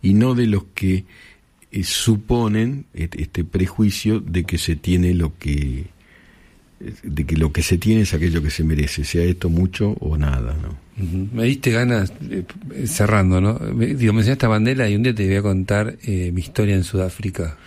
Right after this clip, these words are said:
Speaker 2: en la cárcel de Robben Island,
Speaker 1: Wow, wow.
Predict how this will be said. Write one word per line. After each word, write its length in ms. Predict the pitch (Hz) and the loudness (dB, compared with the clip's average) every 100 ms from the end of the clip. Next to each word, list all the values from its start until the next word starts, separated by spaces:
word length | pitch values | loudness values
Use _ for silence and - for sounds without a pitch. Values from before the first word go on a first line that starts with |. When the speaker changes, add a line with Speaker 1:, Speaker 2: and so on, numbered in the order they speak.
| - | -10
Speaker 2:
en 260 | - 98 92 | -4 0 0
la 180 | 85 85 | -2 0
cárcel 580 | 101 98 - 95 85 85 123 | 0 0 -2 -2 -2 -4 -2
de 220 | 101 87 | 0 2
Robben 400 | 104 98 92 95 | 2 2 2 2
Island, 340 | 98 95 107 90 | 2 2 2 0
Speaker 1:
Wow, 100 | 85 - - | -6 -14 -6
wow. 240 | 78 73 | -4 -4